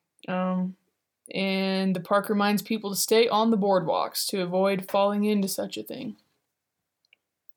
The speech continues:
So that's going on in the park. Sticking in Wyoming, but a little bit, uh, you know, brighter news. Wyoming,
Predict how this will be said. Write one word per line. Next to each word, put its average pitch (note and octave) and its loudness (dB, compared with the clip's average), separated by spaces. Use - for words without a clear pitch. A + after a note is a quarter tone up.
So F#3+ 2
that's F#3+ 4
going G#3 0
on G3+ 2
in F#3 0
the F3 -4
park. A3+ 4
Sticking A#3+ 2
in G#3+ 6
Wyoming, A3 4
but F3+ 4
a G3 2
little G3 0
bit, F3+ -2
uh, G#2+ 0
you G3+ -6
know, F#3+ -6
brighter G3 2
news. G3+ 0
Wyoming, A#3 6